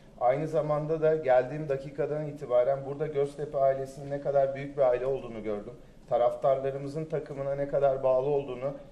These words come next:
ve takımı ne kadar, e, yürekten desteklediklerini gördüm. Her maçımızı neredeyse sahamızda, e, dolu tribünlere karşı oynadık.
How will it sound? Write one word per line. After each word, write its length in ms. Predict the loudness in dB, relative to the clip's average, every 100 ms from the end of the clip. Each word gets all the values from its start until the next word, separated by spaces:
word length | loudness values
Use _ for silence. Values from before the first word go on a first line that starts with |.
| -16 -12
ve 120 | -6
takımı 440 | -6 -6 -8 -6
ne 140 | -4 0
kadar, 420 | 2 4 2 -2 -14 -14 -6
e, 340 | -4 0 0 0
yürekten 440 | -2 -4 0 0 2
desteklediklerini 1040 | -2 -4 -8 -6 -4 -4 -6 -8 -8 -8
gördüm. 400 | -2 -2 -2 -8 -12 2
Her 200 | 2 4
maçımızı 500 | 0 -6 -10 -8 -4
neredeyse 540 | -2 -2 -4 -2 -4
sahamızda, 720 | 2 2 2 -2 2 2 2 -6 -16 -6
e, 720 | -2 0 -2 -2 -2 -2 0 0 -2 -14 -20 -10
dolu 260 | -4 -4 -4
tribünlere 560 | -8 -8 -4 -2 0
karşı 340 | 2 0 0 -6
oynadık. 440 | -4 -4 -6 -8